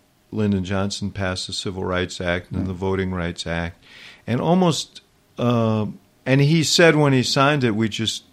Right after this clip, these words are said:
Speaker 1: gave away the South." And, v-, uh, you know, Richard Nixon seized on this, and, um, the South very much shifted from being a solid,
Speaker 2: Mm-hmm.
Speaker 1: um, sort of, uh,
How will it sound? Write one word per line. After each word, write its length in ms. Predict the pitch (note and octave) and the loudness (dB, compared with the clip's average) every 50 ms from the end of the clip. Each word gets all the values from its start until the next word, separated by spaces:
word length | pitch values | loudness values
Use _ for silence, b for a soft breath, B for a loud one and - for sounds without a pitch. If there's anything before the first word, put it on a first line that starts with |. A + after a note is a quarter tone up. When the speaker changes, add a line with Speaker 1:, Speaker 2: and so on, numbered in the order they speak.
| _ - | _ 2
Speaker 1:
gave 240 | - A2+ A2 A2+ G2+ | 6 6 6 6 6
away 360 | G#2+ G#2 G#2 G#2+ A2 A2 G#2+ | 4 6 8 8 10 8 8
the 300 | G2+ F#2+ G2+ F#2+ F2+ F#2 - _ _ - | 6 4 2 0 0 -2 -6 _ _ -12
South." 560 | - - - A#2+ A#2 A2 F#2+ G#2+ A2+ - - - - _ B B B B B B B B B B B B B B | -6 0 2 4 4 4 0 -4 -10 -14 -20 -20 -20 _ B B B B B B B B B B B B B B
And, 560 | - G#2+ G#2+ G#2+ A2+ A2+ A2+ A2+ A#2 - - - _ _ - | -2 0 2 2 4 4 2 2 0 -2 -6 -14 _ _ -12
v-, 260 | A2 G2+ A#2+ - - | 0 0 0 2 2
uh, 220 | A#2+ A2 A2 A2+ - - - - | 2 2 2 2 0 -2 -10 -6
you 180 | C3 A2+ A2 | -2 0 0
know, 120 | G#2+ G#2+ G#2+ | 0 0 2
Richard 360 | A2+ B2 A2 - - A#2 G#2 | 2 2 2 2 0 0 2
Nixon 380 | A2+ A2 G#2+ - - A#2 G#2+ | 0 0 0 -2 -4 -4 -2
seized 400 | G2+ - - A#2+ A2 G2+ F#2+ - | -2 -2 -2 -2 -2 -2 -2 -2
on 200 | G#2 G2 G2 G2 | -2 -2 0 0
this, 300 | G2 G2+ A2 A#2 - - | 0 0 0 0 -2 -2
and, 300 | - G#2 G2 G2+ G2 - B B B B B B B B B B _ _ - | -2 -2 -2 -2 -2 -6 B B B B B B B B B B _ _ -4
um, 720 | A2+ G#2+ G#2 A2 G#2+ G#2+ G#2 G#2 G#2 G2+ G2 G2+ - - _ _ _ _ _ - | -2 -2 0 0 0 0 0 0 0 -2 -2 -4 -6 -8 _ _ _ _ _ -12
the 140 | - A#2+ G#2+ | -6 -4 -4
South 580 | - - D3 C3+ D3 C3 - - - - _ _ - - | 0 2 4 4 4 2 0 -6 -20 -20 _ _ -20 -10
very 280 | G#2 A2+ A#2 A#2+ A#2+ A#2 | -2 0 2 2 4 4
much 500 | A2+ A2+ A2+ A2+ A2 - - - - _ _ | 2 2 2 2 0 -2 -8 -8 -10 _ _
shifted 560 | - - - - D3 D3+ D3 - B2 A2 G#2 | -10 -6 -2 2 2 0 2 2 -2 -2 0
from 180 | - A#2 G#2+ G2 | -2 -4 -2 -2
being 180 | A2 G#2+ G2+ G2 | 0 0 0 0
a 60 | F#2 | 0
solid, 600 | - - - B2 A2+ A2+ A#2+ A#2 A2 A2 G#2+ - - _ - - | 0 0 2 4 4 6 6 4 2 2 -2 -6 -16 _ -6 -4
Speaker 2:
Mm-hmm. 480 | B2+ B2 B2+ C3 C3+ C3+ C3 C3 - | -2 -2 -2 -2 -6 -6 -8 -8 -6
Speaker 1:
um, 600 | G#2+ G#2 G2+ G2 G2 F#2+ G2 F#2+ F#2+ F#2 - - - _ _ _ _ _ _ - | -2 -2 0 0 -2 -2 -4 -6 -6 -8 -10 -12 -16 _ _ _ _ _ _ -10
sort 280 | - - - G2+ F#2+ | -8 -4 -4 -4 -4
of, 360 | F#2+ F#2 F2+ F#2 - - - - | -4 -6 -8 -12 -16 -20 -14 -12
uh, 380 | E2+ F2 E2 D2+ D#2+ E2+ - | -10 -10 -8 -10 -10 -14 -14